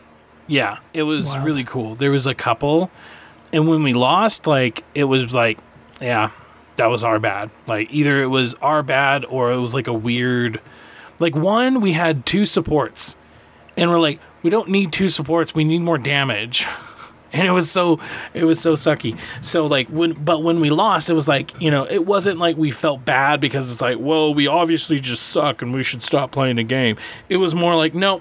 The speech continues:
Speaker 1: team composition. Team composition is so important in that game." So.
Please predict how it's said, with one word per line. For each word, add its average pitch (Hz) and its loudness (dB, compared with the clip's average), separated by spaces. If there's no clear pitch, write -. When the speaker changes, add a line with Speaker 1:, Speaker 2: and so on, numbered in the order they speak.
Speaker 1:
team 180 0
composition. 143 0
Team 156 0
composition 135 -4
is 110 -6
so - -4
important 135 -2
in 104 -8
that 104 -6
game." 107 -6
So. 107 -4